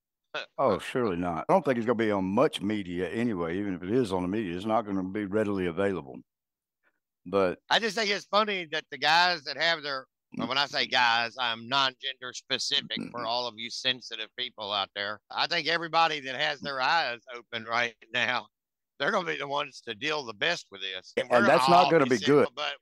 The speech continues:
Speaker 2: I'm gonna, I'm sorry. I'm just gonna laugh. Like I said, I got my bag of popcorn. I'm just watching the movie.
Speaker 1: There you go.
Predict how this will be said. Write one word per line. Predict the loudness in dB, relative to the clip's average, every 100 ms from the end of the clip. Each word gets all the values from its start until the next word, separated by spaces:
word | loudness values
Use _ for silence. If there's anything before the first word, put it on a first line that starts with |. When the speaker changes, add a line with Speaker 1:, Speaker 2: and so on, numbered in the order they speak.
| _ -2
Speaker 2:
I'm | -2
gonna, | 0 -4 -4
I'm | -6 -4
sorry. | -4 -2 -2 -4
I'm |
just | -8 -18 -12
gonna | -10 -6
laugh. | 0 0 0 -4
Like | -4 -4
I | -4
said, | -6 -4 -2
I | 0
got | 0 0
my | -4 -2
bag | -2 0 -2
of | 0
popcorn. | 2 2 _ -14 -10 -4 -4
I'm | -4
just | -8 -4
watching | -2 -2 -6 -18
the |
movie. | -14 -14 -16 _ _ _ _ _ _ -8
Speaker 1:
There | -6 -2
you | -2
go. | -2